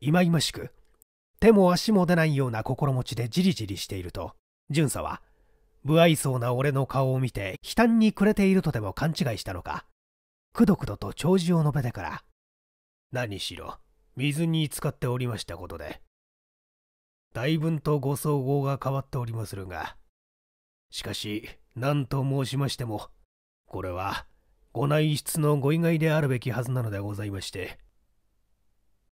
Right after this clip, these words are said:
間もなく検視官も来臨いたしますが、その前に何か特徴をご発見くださいまして、閣下のご認願をいただきたいので。すると高木は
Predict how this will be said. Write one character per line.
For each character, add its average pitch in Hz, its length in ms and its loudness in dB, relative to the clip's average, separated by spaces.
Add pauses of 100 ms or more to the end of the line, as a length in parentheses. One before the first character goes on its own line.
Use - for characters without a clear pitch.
間 160 160 -2
も 214 140 6
な 202 140 4
く 151 220 -2
検 202 280 2
視 - 100 -6
官 151 200 0
も 131 140 0
来 151 200 0
臨 151 260 0
い 139 60 -4
た 131 140 -2
し - 100 -8
ま 113 80 -4
す 104 120 -10
が、 78 280 -8 (800)
そ 107 140 -10
の 117 100 -4
前 113 220 -4
に 98 260 -8 (160)
何 120 220 -6
か 107 180 -8
特 - 260 -8
徴 175 340 0
を 151 60 0
ご 147 140 -2
発 - 240 -6
見 139 180 -4
く 127 100 -6
だ 117 100 -2
さ 107 100 -6
い 98 80 -8
ま 90 80 -10
し - 80 -10
て、 - 240 -14 (720)
閣 - 180 -4
下 92 140 -8
の 85 140 -10
ご 92 180 -6
認 196 180 0
願 156 240 0
を 123 120 -2
い 113 60 -6
た 120 100 -6
だ 110 100 -6
き - 80 -18
た 98 100 -10
い 90 60 -12
の 85 100 -14
で。 - 360 -16 (1800)
す - 180 -6
る 139 120 -2
と 127 160 -2
高 139 260 -4
木 127 140 -2
は 110 220 -4